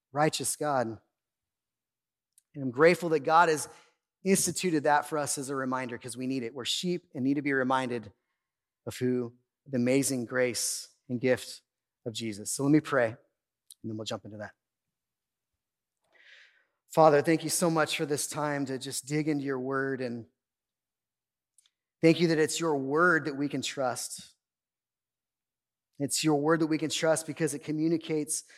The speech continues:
about our faithful, holy, righteous, just God who never changes.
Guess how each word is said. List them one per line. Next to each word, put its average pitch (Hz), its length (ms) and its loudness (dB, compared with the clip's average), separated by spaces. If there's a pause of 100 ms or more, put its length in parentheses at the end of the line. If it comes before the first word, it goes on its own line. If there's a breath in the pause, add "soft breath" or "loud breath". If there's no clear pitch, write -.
(380 soft breath)
about 156 380 6
our 147 100 2
faithful, 165 760 -2
holy, 165 500 -2
righteous, 156 600 2
just 160 760 2
God 151 420 -4 (1040)
who 139 80 -2
never 156 340 2
changes. 117 720 -8